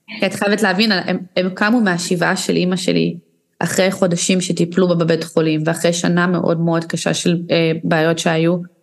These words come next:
ובמקום לחזור למשפחות שלהם, הם בעצם עוזבים את הכל, ובאים ועוזרים לי במשך חצי שנה. אז היא הייתה מאוד מאוד גאה בהם.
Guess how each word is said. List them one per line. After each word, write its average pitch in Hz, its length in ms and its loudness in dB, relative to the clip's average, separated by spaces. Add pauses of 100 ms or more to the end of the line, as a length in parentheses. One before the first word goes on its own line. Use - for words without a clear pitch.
(460)
ובמקום 180 460 2
לחזור 196 340 2
למשפחות 180 580 0
שלהם, 170 540 0
הם 165 160 -2
בעצם 170 340 2
עוזבים 170 320 2
את 202 100 -2
הכל, 185 280 0
ובאים 190 400 0
ועוזרים 196 440 2
לי 226 560 2
במשך 180 320 0
חצי 175 280 0
שנה. 143 300 0 (1120)
אז 196 140 4
היא 190 60 4
הייתה 240 180 0
מאוד 196 420 0
מאוד 175 260 -2
גאה 175 240 0
בהם. 165 360 0